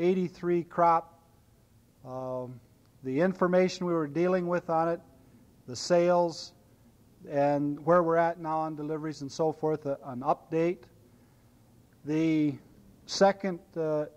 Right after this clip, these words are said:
area that I wanna cover is, uh, our plans for nineteen eighty-four, uh, and what we're planning along that lines.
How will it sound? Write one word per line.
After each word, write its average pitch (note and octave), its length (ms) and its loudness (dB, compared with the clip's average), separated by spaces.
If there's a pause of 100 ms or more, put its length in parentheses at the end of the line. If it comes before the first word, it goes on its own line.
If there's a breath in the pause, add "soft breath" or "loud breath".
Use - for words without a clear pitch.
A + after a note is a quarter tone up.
(340)
area F3 420 4
that D3+ 200 -6
I D3+ 160 -2 (240)
wanna D#3 240 0
cover E3 480 2
is, C#3 440 -4
uh, C#3+ 60 -2
our C3 320 -4
plans F3 480 0
for E3 160 -6
nineteen E3 500 -2
eighty-four, F3 840 2 (600 soft breath)
uh, B2+ 260 -12
and B2+ 120 -10
what D#3 180 0
we're D3+ 360 2 (600)
planning D#3+ 380 0
along D3 320 -4
that F3 220 0
lines. F3 420 -2